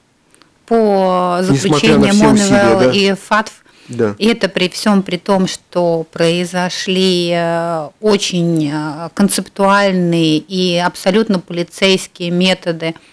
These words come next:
Speaker 1: а, ведения очень многих, э, процедур, когда банки отказались от, э, большого количества, в том числе и абсолютно нормальных и адекватных, и
Speaker 2: Мгм.
Speaker 1: клиентов, которые просто-напросто работали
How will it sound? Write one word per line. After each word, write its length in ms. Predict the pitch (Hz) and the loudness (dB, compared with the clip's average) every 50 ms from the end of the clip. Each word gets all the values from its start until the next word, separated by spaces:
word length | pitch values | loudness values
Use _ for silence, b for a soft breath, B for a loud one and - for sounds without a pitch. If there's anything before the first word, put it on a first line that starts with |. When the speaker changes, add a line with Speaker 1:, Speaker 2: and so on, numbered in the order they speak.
| b b b b b b b _ - | b b b b b b b _ -4
Speaker 1:
а, 640 | 185 180 170 170 170 165 165 165 165 165 160 156 160 | 0 0 2 2 2 2 2 2 0 0 -2 -2 -2
ведения 960 | 165 175 185 170 175 185 208 214 208 196 185 175 175 175 170 170 165 165 147 | -2 -2 -2 0 0 2 2 2 4 2 2 2 0 0 0 0 -2 -2 -2
очень 380 | - 180 190 190 - - - 185 | 0 0 -2 -2 -2 -4 -2 0
многих, 560 | 180 190 190 190 170 156 160 - - - - - | 2 2 2 0 0 -4 -6 -10 -12 -14 -10 -6
э, 720 | 175 165 160 156 156 170 165 165 160 160 160 160 160 151 151 _ _ _ _ _ _ _ | -6 -4 -4 -4 -4 -4 -2 -2 -4 -4 -6 -8 -12 -14 -18 _ _ _ _ _ _ _
процедур, 600 | - 208 214 - - 202 185 175 180 202 311 - - - B B B B B B B B B B | -2 -2 -2 0 -2 -2 0 2 2 2 2 2 -2 -6 B B B B B B B B B B
когда 880 | - 220 202 202 190 196 196 196 190 185 185 180 180 180 175 175 175 175 | -2 -2 0 2 2 2 2 2 4 2 4 4 4 4 4 2 2 2
банки 360 | 175 202 226 240 220 220 - | 2 2 2 2 2 0 -2
отказались 720 | 180 - - - 185 185 180 202 196 180 175 175 - - - | -4 -4 -2 -2 -2 0 2 2 0 0 0 -4 -6 -6 -6
от, 180 | 170 170 156 - _ - | -6 -6 -6 -8 _ -6
э, 420 | 175 165 165 165 165 165 160 160 | -4 -2 -2 -2 -2 -4 -4 -4
большого 420 | 165 175 185 185 - - 233 190 185 | -2 0 0 0 0 0 0 0 -2
количества, 580 | - - 185 170 175 - - 170 - - 190 | -2 -4 -4 -4 -4 -6 -8 -12 -12 -14 -16
в 40 | 185 | -12
том 160 | - 370 370 | -4 -2 -2
числе 320 | - - - - 185 180 170 | -2 -2 -4 -6 -4 -2 -2
и 20 | |
абсолютно 480 | 170 170 - - 214 226 294 294 - 190 | -2 -2 -4 -2 0 0 0 2 2 0
нормальных 580 | 180 185 190 185 190 202 196 180 175 - - | 0 2 2 2 2 2 2 2 0 -4 -6
и 20 | 180 | -8
адекватных, 800 | 165 156 165 160 - 180 180 196 208 196 185 160 147 - - - - | -8 -8 -8 -8 -4 -2 0 0 0 -2 -4 -4 -6 -6 -12 -16 -8
и 120 | 185 - | -4 -2
Speaker 2:
Мгм. 400 | 123 - - - 131 127 123 127 | -2 -2 -2 -2 -4 -4 -4 -6
Speaker 1:
клиентов, 500 | - - 190 185 185 220 190 - 175 - | -8 -4 -2 0 2 2 0 -2 -6 -10
которые 320 | - - 175 - 175 - 156 | -10 -10 -10 -10 -12 -12 -8
просто-напросто 760 | - 185 180 - - 180 190 190 - - 156 - - - B B B B B B - | -6 -6 -4 -2 0 0 0 0 0 -4 -8 -12 -14 -16 B B B B B B -4
работали 840 | - 208 208 196 190 214 220 208 202 - 196 175 175 185 196 170 | -2 -2 0 0 2 2 0 0 0 0 0 0 2 0 0 -2